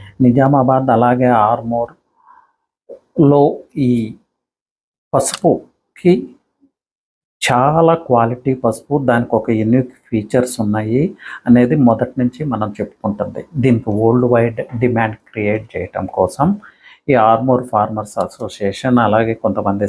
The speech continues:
సైంటిస్ట్తో, అగ్రికల్చర్ యూనివర్సిటీస్తో కలిసి వర్క్ చేసి ఈ ఆర్మ్-, ఆర్మూర్ పసుపుకి, టర్మరిక్కి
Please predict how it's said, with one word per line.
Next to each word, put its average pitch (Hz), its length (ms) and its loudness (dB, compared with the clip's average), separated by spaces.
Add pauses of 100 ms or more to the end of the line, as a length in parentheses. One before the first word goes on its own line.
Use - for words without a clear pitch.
సైంటిస్ట్తో, 104 720 -4 (160)
అగ్రికల్చర్ 104 600 -2
యూనివర్సిటీస్తో 101 920 -4 (140)
కలిసి 101 320 -4
వర్క్ - 220 -4 (120)
చేసి 101 380 0 (800)
ఈ 135 40 6 (140)
ఆర్మ్-, 117 340 0 (300)
ఆర్మూర్ 143 460 2 (160)
పసుపుకి, - 600 -4 (720)
టర్మరిక్కి 139 840 0